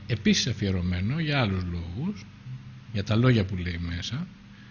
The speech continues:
γιατί πιστεύω ότι ταιριάζουν σε μια τέτοια περίπτωση, σε οποιονδήποτε ξυνήσει με αυτά τα οποία θα θέσω σήμερα σε δημόσια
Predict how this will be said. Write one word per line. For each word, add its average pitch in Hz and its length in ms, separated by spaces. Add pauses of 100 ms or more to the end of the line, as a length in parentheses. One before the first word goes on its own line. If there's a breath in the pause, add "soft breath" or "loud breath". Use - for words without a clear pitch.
(400 loud breath)
γιατί 110 240
πιστεύω 104 320
ότι 92 120
ταιριάζουν 92 600
σε 104 100
μια 92 120
τέτοια 92 260
περίπτωση, 90 720 (720 loud breath)
σε - 240
οποιονδήποτε 170 920 (240)
ξυνήσει 147 760 (760)
με 131 80
αυτά 180 240
τα 170 140
οποία 180 420 (140)
θα 156 180
θέσω - 380 (880)
σήμερα 143 580 (460)
σε - 160
δημόσια 147 680